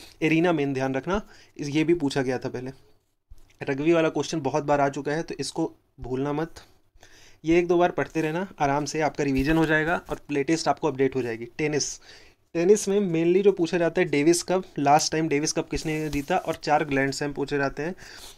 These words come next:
जिसमें कौन कौन से आते हैं? सबसे फर्स्ट है ऑस्ट्रेलियन ओपन, जो अभी हुआ है लेटेस्ट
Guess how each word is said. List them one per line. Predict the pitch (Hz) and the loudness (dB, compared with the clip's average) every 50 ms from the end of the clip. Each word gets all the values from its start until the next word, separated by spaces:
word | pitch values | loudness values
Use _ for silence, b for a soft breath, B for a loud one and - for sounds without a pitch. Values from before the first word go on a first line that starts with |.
| B - | B -6
जिसमें | - - - - 175 | -4 -2 -2 0 0
कौन | 170 165 160 | 2 0 0
कौन | 160 165 160 | 2 0 -2
से | 156 170 | 0 -2
आते | 156 147 143 - 180 | -2 -4 -4 -6 -6
हैं? | 170 | -6
सबसे | - 147 - - | -6 -6 -4 -2
फर्स्ट | 160 - 160 160 - | -2 0 -2 -2 -2
है | 175 - | -2 0
ऑस्ट्रेलियन | 156 147 - - 143 135 147 160 160 | 0 0 0 0 -2 -2 -2 -2 -2
ओपन, | 160 151 - 180 | -4 -4 -4 -6
जो | 175 160 151 156 | -6 -4 -4 -4
अभी | 151 143 175 | -2 0 2
हुआ | 180 175 170 165 160 | 2 2 4 2 2
है | 170 | 2
लेटेस्ट | 165 147 135 135 - 170 185 185 - B | 0 0 0 0 0 0 0 0 -4 B